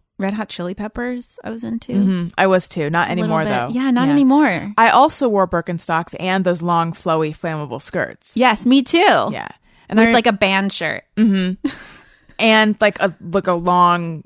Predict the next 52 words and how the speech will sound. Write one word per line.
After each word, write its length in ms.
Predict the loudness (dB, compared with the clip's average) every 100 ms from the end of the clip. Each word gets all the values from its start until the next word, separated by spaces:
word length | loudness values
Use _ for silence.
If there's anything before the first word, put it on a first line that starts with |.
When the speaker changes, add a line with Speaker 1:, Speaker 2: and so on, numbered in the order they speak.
| _ -4
Speaker 2:
necklace 720 | -2 -2 -2 -4 -4 -6 -10
that, 200 | -10 -6
Speaker 1:
Yeah. 280 | -4 -4 -8 -12
Speaker 2:
that 120 | -6
I 100 | -4
got 180 | -2 -4
from 140 | -6
the 60 | -8
Limited. 440 | -8 -8 -6 -6
And 100 | -2
I 80 | 0
remember 500 | 2 2 4 6 6 4 -2 -12 -16 -4
<laughs> 1040 | 0 2 2 0 -8 -8 -8 -10 -12 -16 -8
someone 500 | 0 2 4 2 2
referring 400 | 0 0 -2 -2
to 60 | -2
me 280 | -2 -2 -2
as 120 | -4
a 60 |
hippie, 600 | -4 -4 -2 -2 -4 -6 -10
and 80 | -10
I 60 |
was 80 | -10
like, 240 | -12 -16 -16
"Where 80 | -10
are 80 | -6
you 140 | -6
getting 360 | -6 -6 -4 -6
that?" 340 | -8 -20 -12 -4
<laughs> 140 | -4 -6 -12 -6 2
Speaker 1:
Yeah. 520 | 4 6 4 2 -2 -4
Speaker 2:
It's 100 | -16 -14
like, 220 | -14 -14 -6
well, 260 | 0 0 -2 -18 -12
my 60 |
Birkenstocks, 600 | -4 -2 -4 -8 -6 -6
my 100 | -8
flowy 360 | -12 -8 -8 -8
skirt, 400 | -10 -8 -8 -8 -8
Speaker 1:
And 140 | -6
your 60 | -4
Speaker 2:
and 60 | -4
Speaker 1:
long 60 | -2
Speaker 2:
my 160 | -2
jam, 240 | -2 -2 -2
Speaker 1:
necklace. 140 | -4
Speaker 2:
and 120 | -4 -4
listening 280 | -4 -8
to 80 | -10
jam 280 | -12 -12 -12
bands. 420 | -14 -16 -16 -16 -8
Speaker 1:
Yeah. 320 | -6 -6